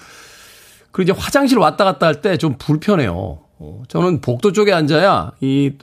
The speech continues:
왔다 갔다 하시는 그 승무원분들한테 뭐 좀 부탁할 때도 이렇게 눈 마주쳐 "저 물 좀 주세요." <laughs> 하기도 편하고 화장실 갈 때도 편해서 저는, 예, 복도 쪽으로 앉습니다. 예, 그리고 복도 쪽으로 앉아야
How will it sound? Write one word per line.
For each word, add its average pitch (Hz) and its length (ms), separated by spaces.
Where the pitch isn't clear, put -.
왔다 123 240
갔다 175 200
하시는 156 300
그 143 160
승무원분들한테 165 680
뭐 135 140
좀 135 100
부탁할 160 500
때도 110 500
이렇게 - 280
눈 131 280
마주쳐 107 340
"저 156 80
물 139 180
좀 165 100
주세요." 175 260
<laughs> - 20
하기도 139 380
편하고 147 600
화장실 185 500
갈 151 200
때도 139 180
편해서 143 440
저는, 135 360
예, 90 240
복도 135 460
쪽으로 147 340
앉습니다. 95 480
예, - 100
그리고 117 160
복도 135 320
쪽으로 156 340
앉아야 101 560